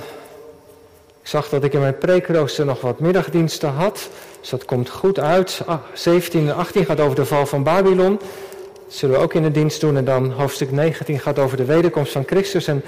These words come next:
wat er allemaal dan verder nog staat te gebeuren. Maar nu Openbaringen vijftien en zestien. Daar lezen we het woord van God voor deze middag. Schrijft Johannes: "En ik zag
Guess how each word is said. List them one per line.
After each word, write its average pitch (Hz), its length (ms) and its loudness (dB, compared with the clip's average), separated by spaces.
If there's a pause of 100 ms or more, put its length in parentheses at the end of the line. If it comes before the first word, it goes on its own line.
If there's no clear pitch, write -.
(320)
wat 139 140 -2
er 139 80 2
allemaal 147 360 2
dan 135 280 0 (160)
verder 147 320 -2
nog 127 240 -2
staat - 540 -4
te 123 140 -2 (440)
gebeuren. 131 640 2 (1700)
Maar 156 120 -2
nu 202 140 6
Openbaringen 175 680 2
vijftien 170 760 0 (520)
en 151 400 -2
zestien. 123 920 -2
Daar 151 120 0
lezen 202 300 4
we 202 60 2
het 165 180 2
woord 220 140 2
van 160 140 -2
God 190 240 -2
voor 160 160 0
deze 180 340 2
middag. 185 420 2 (380)
Schrijft 214 400 0
Johannes: 202 360 4
"En 175 100 2
ik 156 100 0
zag - 440 -2